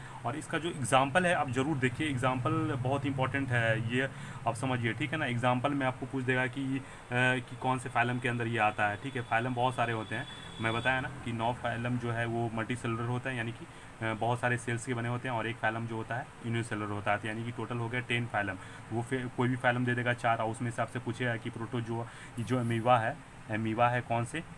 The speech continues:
फाइलम के अंदर आता है, चाहे एंटा-, एंटीमीबा है वो कौन से फाइलम के अंदर आता है, पैरामीशियम जो होता है वो कौन से, अ, फाइलम के अंदर आता है।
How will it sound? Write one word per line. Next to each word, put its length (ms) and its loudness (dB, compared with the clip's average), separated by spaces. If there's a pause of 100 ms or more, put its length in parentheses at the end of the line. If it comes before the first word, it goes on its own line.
(120)
फाइलम 260 4
के 120 -2
अंदर 200 0
आता 220 0
है, 60 0
चाहे 340 0
एंटा-, 380 0
एंटीमीबा 600 0
है 140 0
वो 120 -4
कौन 220 -2
से 260 -4
फाइलम 320 0
के 100 -2
अंदर 220 0
आता 180 0
है, 100 0
पैरामीशियम 520 0
जो 100 -2
होता 240 0
है 60 0 (320)
वो 60 -6
कौन 200 2
से, 180 -2
अ, 560 0
फाइलम 320 2
के 100 0
अंदर 200 0
आता 180 0
है। 60 0